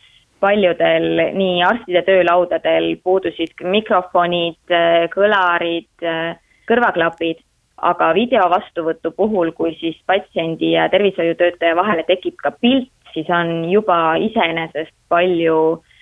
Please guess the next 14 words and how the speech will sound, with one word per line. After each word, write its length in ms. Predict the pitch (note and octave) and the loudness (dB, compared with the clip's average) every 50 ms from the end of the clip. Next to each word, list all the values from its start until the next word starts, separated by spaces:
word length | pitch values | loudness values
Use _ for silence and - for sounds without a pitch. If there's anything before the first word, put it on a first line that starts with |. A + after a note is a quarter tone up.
| - | 0
lihtsam 460 | F3 G3+ A#3+ A#3+ - - G#3+ E3 E3 | 0 0 0 0 -2 -4 -4 -2 -2
saada 460 | E3 - F#3+ F3+ F#3 E3+ E3+ - F#3+ - | -2 -2 0 0 0 0 -2 -4 -6 -2
tervishoiutöötajal 1000 | - F3+ F#3 F3+ F3+ F3 F#3+ E3 E3 E3 E3 F3 F3 E3+ F3 - E3 D#3+ D#3 E3+ | -2 -2 0 0 -2 -4 -4 -4 -4 -2 0 0 0 0 -2 -4 -6 -2 -2 0
ülevaadet 560 | G3+ A3+ G#3 - D#3+ D#3+ D#3+ D#3+ - D#3+ D3+ - | 0 0 0 0 -2 -2 -2 -2 -4 -6 -8 -6
sellest, 460 | _ F3 E3+ F3 F3 E3+ E3+ - - _ _ _ - E3 D#3+ D#3+ | _ 0 0 0 0 -2 -4 -6 -12 _ _ _ -6 -4 -4 -4
mis 220 | E3 F3 F#3 F3+ - | -4 -4 -6 -6 -4
seisundis 560 | _ - F3+ F3+ F3+ F3+ E3+ D#3+ - - D#3+ - | _ 0 0 0 0 -2 -6 -8 -8 -10 -12 -6
patsient 560 | - F3 F#3 F3+ - _ - D#3 - - - | -2 -2 -2 -2 -4 _ -12 -10 -10 -4 -2
on, 200 | F#3 A3+ B3 A3+ F3 D#3+ D#3 E3+ F3+ - - | 0 2 2 0 0 -2 -6 -10 -12 -6 -4
aga 260 | E3 E3+ - D#3+ D#3+ | -4 -2 0 -2 0
ka 160 | D#3+ E3 E3 E3 E3 E3 E3 E3 E3 D#3+ D#3+ D#3 | 0 0 0 2 2 2 2 0 0 0 -2 -2
puht 260 | - F3 F3+ F#3 F#3 G3 | -2 -2 -2 -2 0 0
inimlikust 560 | A3 A#3 G#3+ F3+ E3 E3 - - D#3+ - - | 0 0 0 0 -2 -4 -6 -8 -10 -6 -6
aspektist 640 | D#3 E3+ - - E3+ F3 - - - D#3+ D#3+ - | -6 -6 -4 -2 -2 -2 -2 -4 -8 -10 -10 -10